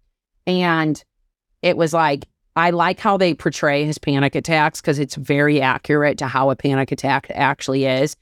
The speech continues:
And it's like, there's, like, a ringing noise. He starts to shake. His hands start to shake. He starts to breathe. And he says to himself, "He's okay. He's okay. He's okay." Talking about his son. That's a big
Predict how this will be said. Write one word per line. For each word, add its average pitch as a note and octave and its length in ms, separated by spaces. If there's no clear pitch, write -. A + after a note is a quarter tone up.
And F3 120
it's D#3+ 140
like, D3 220
there's, D#3 180
like, C#3+ 140
a C#3 80
ringing D#3 440
noise. D3+ 400
He D#3 140
starts D3+ 400
to D#3+ 80
shake. C#3 480
His - 240
hands D3 360
start C#3 240
to D3 100
shake. C3+ 360
He E3 80
starts C#3+ 340
to E3+ 80
breathe. D3 440
And F3 200
he F3 180
says F3 680
to D#3+ 200
himself, C#3 800
"He's D#3 260
okay. C3+ 580
He's C3 320
okay. B2 440
He's G#2 240
okay." C3 440
Talking B2+ 340
about B2+ 180
his C3 80
son. F#2+ 360
That's E3+ 260
a D#3+ 40
big D3 300